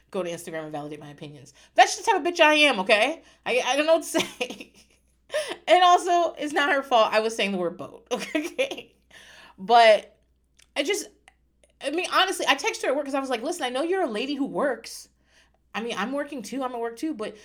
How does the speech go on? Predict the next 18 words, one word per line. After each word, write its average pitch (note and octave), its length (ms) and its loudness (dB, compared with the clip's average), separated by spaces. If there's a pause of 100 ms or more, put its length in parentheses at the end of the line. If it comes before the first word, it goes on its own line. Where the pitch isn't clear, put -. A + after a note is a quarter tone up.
(120)
you C4 120 -8
can't G4 240 -2
just F#4+ 180 -6
come E4+ 240 -2
to F#4 60 -4
my D#4 160 -2
Instagram D4 720 -4
and B3 120 -10
say A#3+ 760 -2 (680)
that G#3 300 4
they A#3+ 160 6
would C#4 160 -4
just, B3 300 -4
like, A#3+ 200 0
leave A#3+ 360 2
it A#3 180 0
<laughs> - 260 4
there." G#3 260 0